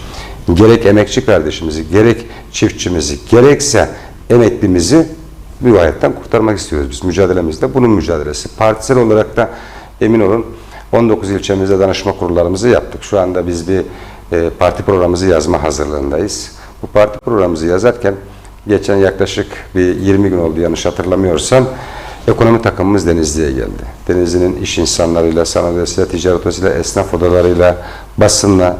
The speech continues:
buluştuk. Onlardan gelen önerileri aldık ki onlardan gelen önerileri ete kemiğe büründürüp, projelendirip şu anda Denizli raporu da bize gelmek üzere.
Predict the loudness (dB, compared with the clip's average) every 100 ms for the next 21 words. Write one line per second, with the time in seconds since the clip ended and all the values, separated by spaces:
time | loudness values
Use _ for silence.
0 | -4 -4 -6 -10 -2 2 4 2 2 0
1 | 2 2 0 -2 0 0 2 2 2 2
2 | 0 -4 -8 -14 -16 -18 0 4 4 4
3 | 2 2 2 2 -2 -10 -12 -2 2 4
4 | 4 4 2 -2 -6 -2 0 2 2 4
5 | 4 4 0 -4 -2 0 2 2 2 2
6 | 0 -2 -6 -18 -8 0 0 2 0 0
7 | 2 0 0 0 0 2 2 4 2 0
8 | -2 -4 -4